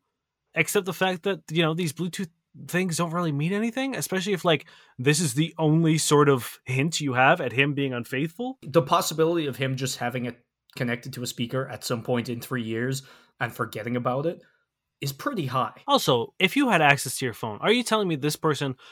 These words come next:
Speaker 1: saw these suspicious Bluetooth and then didn't check his email or his messages?
Speaker 2: Yeah, exactly.
Speaker 1: Because, like, if, if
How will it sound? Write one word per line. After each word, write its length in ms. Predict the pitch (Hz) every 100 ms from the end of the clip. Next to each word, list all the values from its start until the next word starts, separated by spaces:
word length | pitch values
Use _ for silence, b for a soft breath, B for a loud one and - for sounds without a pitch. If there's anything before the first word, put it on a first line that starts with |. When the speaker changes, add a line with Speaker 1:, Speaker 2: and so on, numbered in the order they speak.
| B
Speaker 1:
saw 240 | - 147
these 220 | 135 123
suspicious 960 | - 139 - - - 117 120 - 147 -
Bluetooth 440 | 123 123 165 180 B B
and 80 | 196
then 120 | 185 151
didn't 220 | 156 160
check 180 | 165 160
his 140 | 120
email 340 | 123 127 131 127
or 120 | 117
his 160 | 104
messages? 540 | 107 110 135 165 185 - -
Speaker 2:
Yeah, 360 | 226 139 104 - _ _ _ -
exactly. 400 | 143 117 101 -
Speaker 1:
Because, 180 | 214 -
like, 220 | 196 -
if, 280 | 185 190 - _ _ _ _ _ - -
if 220 | 185